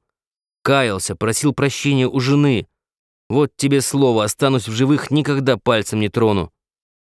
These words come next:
Жалел, что позарился на волчат. И зачем надо было трогать, зачем полез в ту дыру? Стукнул бы о камень башкой одного за другим, и делу конец. А теперь куда их, куда? Сумка накрепко привязана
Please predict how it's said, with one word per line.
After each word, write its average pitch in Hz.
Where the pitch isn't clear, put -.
Жалел, 120
что 135
позарился 127
на 120
волчат. 120
И 92
зачем 127
надо 127
было 127
трогать, 127
зачем 139
полез 143
в -
ту 143
дыру? 139
Стукнул 156
бы 135
о 131
камень 127
башкой 120
одного 117
за 110
другим, 117
и 131
делу 120
конец. 110
А 104
теперь 156
куда 156
их, 92
куда? 165
Сумка 151
накрепко 131
привязана 117